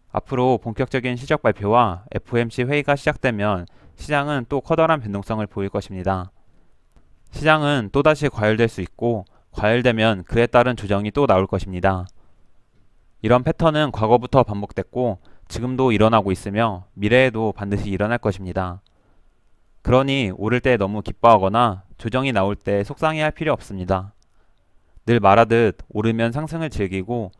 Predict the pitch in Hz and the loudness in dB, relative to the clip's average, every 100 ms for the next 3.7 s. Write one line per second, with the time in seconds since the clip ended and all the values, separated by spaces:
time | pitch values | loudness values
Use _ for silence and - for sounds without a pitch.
0 | _ _ _ - 143 165 147 131 131 98 | _ _ _ 0 2 2 0 0 0 -2
1 | 92 143 143 104 95 98 117 95 - 110 | -4 -6 -4 -2 -2 0 -2 -4 -8 -6
2 | 117 107 98 107 95 92 - 107 104 95 | -6 -10 -8 -4 -2 -2 0 0 0 -4
3 | 92 127 123 92 90 92 92 | -6 -6 -6 -4 -6 -6 -8